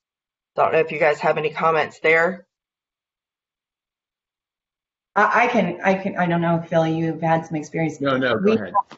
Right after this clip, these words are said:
Speaker 2: Yeah, I mean, that was initially what we would see with some of our staff, actually. They, they would tell us, you know, they'll call us from home. "I have a fever, I have a cough.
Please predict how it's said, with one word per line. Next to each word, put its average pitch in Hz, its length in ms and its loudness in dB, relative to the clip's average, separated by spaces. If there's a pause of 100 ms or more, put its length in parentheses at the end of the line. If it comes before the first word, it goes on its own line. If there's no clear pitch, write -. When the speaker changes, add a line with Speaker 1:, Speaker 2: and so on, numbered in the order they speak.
(400)
Speaker 2:
Yeah, 180 400 2
I 202 60 0
mean, 185 420 -2
that 208 200 0
was 214 180 -2
initially 190 540 -2
what 180 240 -2
we 190 100 -2
would 175 160 -8
see 185 240 -6
with 170 160 -6
some 180 160 -4
of 160 80 -6
our 147 100 -4
staff, 151 500 -4
actually. 151 460 -6
They, 147 300 -6
they 151 320 -10
would 151 300 -12
tell 170 200 0
us, 160 200 0 (200)
you 185 120 -6
know, 160 100 -2
they'll 160 140 0
call 226 300 6
us 226 120 0
from 196 200 2
home. 185 320 -2 (280)
"I 175 80 0
have 170 160 -2
a - 20 -8
fever, 220 440 0
I 165 60 4
have 165 100 0
a - 60 -4
cough. 190 600 2